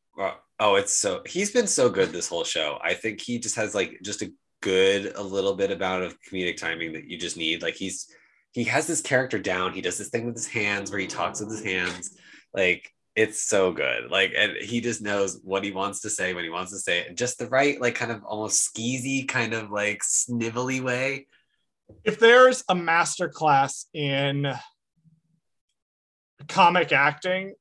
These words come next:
Speaker 2: and,
Speaker 1: Yeah.
Speaker 2: and it's, it's this character right here. This is how you do it, particularly in the back half of the <laughs> show.
Speaker 1: Right.
Speaker 2: Like,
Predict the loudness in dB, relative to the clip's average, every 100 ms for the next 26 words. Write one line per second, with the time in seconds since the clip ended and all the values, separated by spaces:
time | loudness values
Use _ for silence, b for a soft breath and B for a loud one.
0 | -6 2 2 2 -2 -4 -10 _ _ -2
1 | 0 0 -6 _ -2 0 0 -2 0 4
2 | 4 2 -6 0 2 4 2 -2 -4 0
3 | 0 0 -2 -6 -4 -4 -10 b b _
4 | -16 0 0 2 0 2 2 2 0 0
5 | -8 -2 0 2 2 0 0 -2 -2 -6
6 | -6 -8 -4 -2 -2 -2 -2 -4 -8 -10
7 | B -10 -10 -8 2 4 2